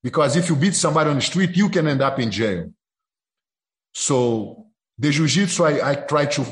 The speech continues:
to create now is a jiu-jitsu to give you more sense of your possibilities, especially your invisible possibilities, through breathing, to hope,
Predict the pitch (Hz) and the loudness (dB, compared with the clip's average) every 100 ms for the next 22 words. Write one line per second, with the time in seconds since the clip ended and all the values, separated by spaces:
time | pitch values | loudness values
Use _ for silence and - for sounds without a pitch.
0 | - - 127 - 131 139 135 123 151 143 | -10 -10 -8 -2 0 0 -2 -2 2 2
1 | 120 131 139 135 135 113 165 175 131 - | 2 0 -2 0 0 0 0 -2 -4 -6
2 | 127 123 160 139 135 151 - - 165 156 | -6 -2 -2 -2 -2 -2 -2 -2 0 0
3 | 113 - - _ _ _ 127 127 139 156 | -2 -8 -12 _ _ _ -4 -2 0 0
4 | 160 139 131 127 123 143 117 - 117 110 | 0 -2 -4 -2 0 0 -2 -6 -10 -8
5 | - 180 180 180 160 151 127 127 214 156 | -2 2 2 2 2 2 0 2 2 2
6 | 151 123 139 - 123 127 110 82 - - | -2 -2 -4 -4 -4 -4 -4 -8 -10 -8
7 | 113 104 147 160 147 147 135 139 _ _ | -6 0 2 2 2 -2 -4 -10 _ _
8 | _ - 123 - 156 151 135 | _ -8 -4 0 2 2 0